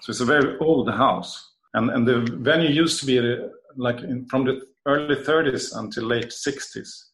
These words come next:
It was, you know, almost every, you know, cool, uh, kind of culture event in Stockholm, you know, happened there. And it was a lot of, a lot of the jazz bands, and it was like people went there to dance, people went there to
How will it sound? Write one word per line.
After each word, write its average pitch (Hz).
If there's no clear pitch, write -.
It 98
was, -
you 107
know, 113
almost 135
every, 120
you 110
know, 104
cool, 113
uh, 104
kind 101
of 95
culture 113
event 101
in 98
Stockholm, 104
you -
know, 92
happened 104
there. 123
And 107
it 104
was 110
a 110
lot 120
of, 113
a 117
lot 127
of 120
the 107
jazz 123
bands, 110
and 110
it 107
was 117
like 107
people 120
went 117
there 113
to 101
dance, 131
people 104
went 104
there 98
to 98